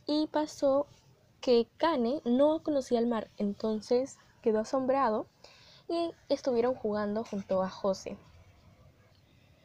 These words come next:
Luego de un tiempo llegaron a el hoto-, el hotel en el que se iban a hospedar. Y al día siguiente, Trujillo los esperaba. En el capítulo cuatro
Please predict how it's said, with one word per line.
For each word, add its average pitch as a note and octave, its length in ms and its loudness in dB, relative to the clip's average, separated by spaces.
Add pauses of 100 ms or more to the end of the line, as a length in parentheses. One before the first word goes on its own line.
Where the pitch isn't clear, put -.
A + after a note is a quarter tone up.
(180)
Luego C#4+ 280 8
de E4+ 80 2 (120)
un F4+ 80 -8 (140)
tiempo D#4 540 0
llegaron G#3+ 580 2 (260)
a F#3 380 -2 (260)
el G#3 180 2
hoto-, B3+ 420 0 (120)
el G#3 180 2
hotel B3 460 4
en A3+ 100 0
el G3 160 -4
que G3 160 -6
se F#3 420 -2
iban A3+ 320 0
a F#3 160 -2
hospedar. A3+ 540 0 (1040)
Y B3 140 6
al G3+ 120 6
día C4 220 4
siguiente, D#4+ 760 2 (180)
Trujillo D4 480 4
los C4+ 200 2
esperaba. - 500 0 (1500)
En D#4 160 4
el E4 140 0
capítulo E4+ 580 0
cuatro A#3 600 0